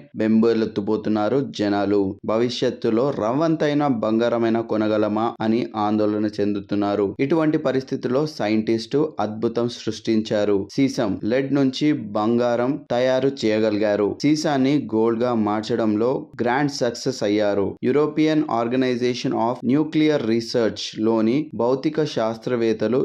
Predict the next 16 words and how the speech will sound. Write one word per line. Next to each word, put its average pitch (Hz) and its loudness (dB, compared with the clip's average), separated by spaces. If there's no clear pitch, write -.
ఈ - 0
ఘనతను 107 0
సాధించారు. 104 0
స్విట్జర్లాండ్ 151 2
లోని 123 2
జెనీవా 120 2
సమీపంలోని 117 2
సిఈఆర్ఎస్ 143 0
లాబొరేటరీలో 113 0
సీసాని 143 2
బంగారంగా 113 0
మార్చగలిగారు. 101 0
లెడ్ 151 0
నుంచి 160 2
గోల్డ్ 123 2
తయారీ 120 2